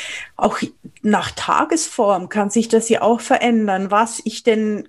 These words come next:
genau brauche. Und manchmal ist dieser Kaffee, kann schon toll sein, fünf Minuten in Ruhe Kaffee trinken. Und an einem anderen Tag kann das halt nicht reichen oder ist das gar nicht das, was ich machen möchte.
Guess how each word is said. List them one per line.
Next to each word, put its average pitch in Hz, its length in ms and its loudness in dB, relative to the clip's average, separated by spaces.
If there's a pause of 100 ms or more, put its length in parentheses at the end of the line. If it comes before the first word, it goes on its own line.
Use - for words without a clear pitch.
genau 196 320 2
brauche. 262 560 0
Und 202 80 -4
manchmal 240 380 2
ist - 200 -4
dieser 208 360 0 (480)
Kaffee, 226 520 0
kann 233 380 0
schon 240 280 -2
toll 220 280 0
sein, 269 240 0
fünf 254 220 0
Minuten 247 340 0
in 233 140 2
Ruhe 214 240 2
Kaffee 220 380 0
trinken. 311 540 0 (760)
Und 247 300 2
an 240 180 2
einem 240 100 2
anderen 240 360 2
Tag 233 340 0
kann 226 200 2
das 226 200 0
halt 208 240 2
nicht 247 400 -2
reichen 226 420 0
oder 190 200 0
ist 214 160 -2
das 220 140 0
gar 196 160 2
nicht 214 180 -4
das, 202 180 0
was 202 160 0
ich 208 120 -4
machen 190 340 2
möchte. 147 480 -4